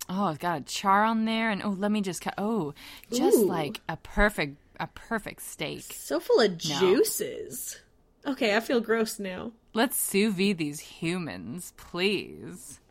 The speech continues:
Speaker 2: Jeepers.
Speaker 1: Anyway, so the, what we learned is the U N and their fire extinguishers did not do anything.
Speaker 2: Yeah, true.
Speaker 1: Then we go to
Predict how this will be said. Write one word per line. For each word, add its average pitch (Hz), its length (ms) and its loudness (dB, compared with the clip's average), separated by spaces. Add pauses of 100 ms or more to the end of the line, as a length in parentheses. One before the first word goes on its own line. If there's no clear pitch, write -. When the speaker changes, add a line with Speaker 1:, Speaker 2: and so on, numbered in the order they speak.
(140)
Speaker 2:
Jeepers. - 800 -8 (360)
Speaker 1:
Anyway, 196 500 8 (120)
so 254 200 4
the, 240 420 6
what 302 200 10
we 359 160 4
learned 240 320 6
is 202 160 2
the 196 120 -2
U 262 260 2
N 208 440 6 (180)
and 196 140 4
their 190 80 6
fire 247 400 10
extinguishers 180 920 0
did 185 340 -2
not 190 240 8
do 175 140 2
anything. 147 580 -8 (140)
Speaker 2:
Yeah, 240 200 8 (160)
true. 220 360 2
Speaker 1:
Then 180 480 8
we 202 320 4
go 180 560 6
to 262 400 6